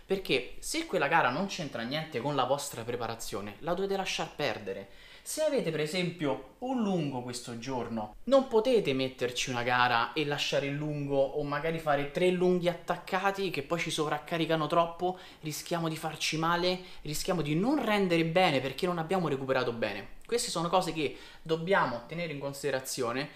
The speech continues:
e io facendo tabelle di allenamento a distanza dove io la prima cosa che chiedo, come già vi ho detto altre volte, è: "Qual è il tuo obiettivo?"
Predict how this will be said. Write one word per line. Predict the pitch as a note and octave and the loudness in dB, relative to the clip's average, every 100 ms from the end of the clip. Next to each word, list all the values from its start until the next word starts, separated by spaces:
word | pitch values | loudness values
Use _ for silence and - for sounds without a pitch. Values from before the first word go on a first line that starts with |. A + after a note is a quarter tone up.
| - - | -16 -4
e | |
io | G#3 | 0
facendo | F#3 E3+ B3 B3 G3+ - - | 0 0 0 0 -2 -2 -2
tabelle | B2 C#3 E3+ D#3 | -2 2 2 2
di | C3+ | 2
allenamento | B2+ B2+ B2+ C#3+ C3 B2 | 2 2 0 0 -2 -4
a | |
distanza | A2+ A2+ - D#3+ D#3+ A#2+ | -6 -4 0 0 0 2
dove | D3 C#3 | 4 4
io | - E3+ G3+ F3 | 2 2 6 6
la | C#3 | 6
prima | C3+ F3+ E3 | 2 2 2
cosa | F#3 F#3+ | 2 0
che | D#3 B2+ | -2 -4
chiedo, | - F#3+ B2+ | 0 2 2
come | A#2+ | -2
già | A#2 D#3 | -4 -4
vi | E3 | -4
ho | |
detto | F3+ E3 | -4 -4
altre | D#3 E3 | -4 -2
volte, | F3+ D3+ - B2+ | 2 2 2 -2
è: | A2+ | -2
"Qual | - G#3+ | -2 -2
è | B3+ | -2
il | B3+ | -2
tuo | F3+ | -2
obiettivo?" | E3 D#3 D3+ - E3 A#2+ A2 | -2 -2 -6 -4 -4 -2 -2